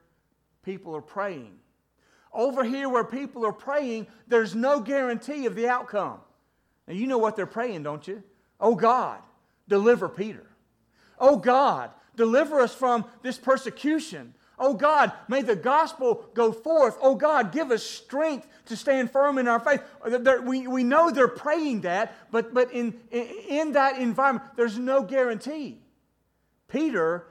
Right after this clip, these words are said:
is scheduled to be executed tomorrow. And so many others have already been executed. So there's no guarantee,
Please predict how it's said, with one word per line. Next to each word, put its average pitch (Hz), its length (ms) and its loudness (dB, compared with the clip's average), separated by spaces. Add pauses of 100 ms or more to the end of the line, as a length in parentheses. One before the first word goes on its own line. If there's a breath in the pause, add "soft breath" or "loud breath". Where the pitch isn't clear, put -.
(240 soft breath)
is 208 140 -4
scheduled 180 760 -2 (180)
to - 80 -14
be 202 220 -6
executed 226 760 -6 (160)
tomorrow. 185 720 -2 (1700)
And 175 120 -16
so 240 200 -2
many 240 260 -2
others 208 360 -4
have 175 160 -10
already 190 300 -6
been 208 260 -10
executed. 160 600 -16 (1300)
So 220 140 0
there's 208 180 0
no 247 200 2
guarantee, 233 720 -2